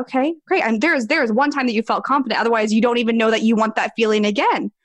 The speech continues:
So you felt it before." And so what I would do with you is have you go ahead and go back into your body in that moment in time. Feel what you felt in that moment. Hear what you heard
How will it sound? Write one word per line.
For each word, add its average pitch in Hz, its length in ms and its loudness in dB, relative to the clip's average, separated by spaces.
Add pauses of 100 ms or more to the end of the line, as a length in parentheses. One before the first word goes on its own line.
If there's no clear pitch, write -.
(120)
So - 120 -2
you 294 120 4
felt 480 260 0
it 254 100 0
before." - 360 -6 (480)
And 269 160 -2
so 285 80 2
what 302 160 0
I 294 100 -2
would 277 140 0
do 294 180 2
with 440 220 2
you 208 280 -2 (140)
is 247 160 -4
have 285 300 -2
you 226 280 -4 (300)
go 269 160 0
ahead 294 240 -2
and 247 160 2
go 220 140 2
back 220 280 -4
into 285 200 2
your 339 160 2
body 226 600 -2
in 226 120 0
that 214 180 -2
moment 214 320 0
in 247 80 0
time. 233 460 -4 (100)
Feel 269 400 -2
what 330 160 0
you 277 140 0
felt 214 420 -6 (280)
in 214 140 0
that 202 160 0
moment. 196 460 -4 (220)
Hear 269 400 0
what 285 180 0
you 240 160 2
heard 214 460 -4